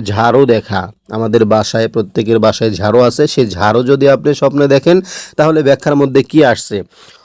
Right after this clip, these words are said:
হযরত মুহাম্মদ ইবনে সিরিন রহমাতুল্লাহ আলাইহি বলেছেন, স্বপ্নে ঝাড়ু দেখা সেবক ও খেদমতগার, রাতে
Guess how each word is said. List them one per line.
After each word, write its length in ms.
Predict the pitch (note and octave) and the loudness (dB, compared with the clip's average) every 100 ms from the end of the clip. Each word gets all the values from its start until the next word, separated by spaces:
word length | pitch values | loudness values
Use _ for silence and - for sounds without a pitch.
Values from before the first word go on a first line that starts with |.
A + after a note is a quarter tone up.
| - | -4
হযরত 240 | C#3 C3+ | -2 0
মুহাম্মদ 320 | D#3 D#3+ E3 | 0 2 2
ইবনে 200 | E3+ E3 F3 | 2 4 2
সিরিন 340 | - C#3+ D3 C#3+ | 2 0 2 2
রহমাতুল্লাহ 520 | C3+ C3 C#3 C3 C3 | 0 -2 0 2 2
আলাইহি 200 | B2+ B2+ A#2+ | 2 0 0
বলেছেন, 340 | C3+ D3 - B2+ | 2 2 2 -2
স্বপ্নে 340 | C3 C#3+ C#3 D3 | -2 -4 -2 -2
ঝাড়ু 300 | B2 G#2+ A2+ B2+ | -2 -2 0 0
দেখা 300 | A#2+ C3 C3+ C#3 | -2 0 -2 -2
সেবক 460 | - - C#3 D#3 D#3+ | -2 0 2 2 0
ও 60 | B2+ | -2
খেদমতগার, 1040 | A2+ - C3+ C3 A#2 - - _ A#2 - F#2 F2+ _ _ _ _ - _ _ _ - | -2 -2 -2 0 0 -2 -10 _ -4 -2 -2 -6 _ _ _ _ -20 _ _ _ -8
রাতে 380 | A#2+ C#3 - E3+ | -2 -2 2 4